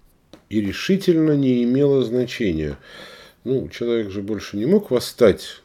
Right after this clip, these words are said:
как верили в это ранние христиане, которые хоронили друг друга рядом для того, чтобы восстать тоже всем вместе. Но, м, новая власть больше не верит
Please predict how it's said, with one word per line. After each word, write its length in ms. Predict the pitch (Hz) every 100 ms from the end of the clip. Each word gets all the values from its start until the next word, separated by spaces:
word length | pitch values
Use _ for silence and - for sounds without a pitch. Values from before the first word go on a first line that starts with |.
| -
как 320 | 101 - -
верили 380 | 87 95 82 82
в 140 | 85
это 240 | 82 -
ранние 400 | 87 82 80 80
христиане, 720 | 80 - 80 - 98 80 73 76 - - - - - _
которые 420 | - - 95 87
хоронили 520 | 82 92 85 107 135
друг 260 | 117 110 104
друга 320 | 107 92 82
рядом 400 | 87 101 82 67 67
для 140 | 69 71
того, 260 | 76 78
чтобы 380 | 80 - 85 76
восстать 680 | 78 92 - - 131 151 - - - - - - _
тоже 300 | 117 131 120
всем 320 | - 127 110
вместе. 580 | 95 92 78 - - - - _ _ _ _ _ _ _ _ _ _ _ _ _ -
Но, 380 | 131 160 143 - -
м, 800 | - - 98 98 92 90 92 104
новая 360 | 139 143 147 143
власть 480 | 139 147 139 - - -
больше 320 | 127 127 123
не 140 | 127
верит 480 | 143 170 151 - -